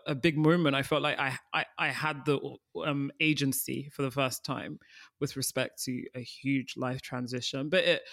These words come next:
it came with, honestly, I, ninety-five percent of,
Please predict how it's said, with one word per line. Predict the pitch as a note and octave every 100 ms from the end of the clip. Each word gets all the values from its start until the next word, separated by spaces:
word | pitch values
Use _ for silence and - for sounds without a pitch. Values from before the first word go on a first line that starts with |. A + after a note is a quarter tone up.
| - -
it | D#3+ -
came | F#3+ A3+
with, | G3+ D#3+ C#3+ D#3+
honestly, | F#3 - A#3
I, | G#3 - - _ _ -
ninety-five | E3 F3 E3+ E3+ - D3+ C#3+ -
percent | C3+ C#3 C3 - - _
of, | D3 B2 B2+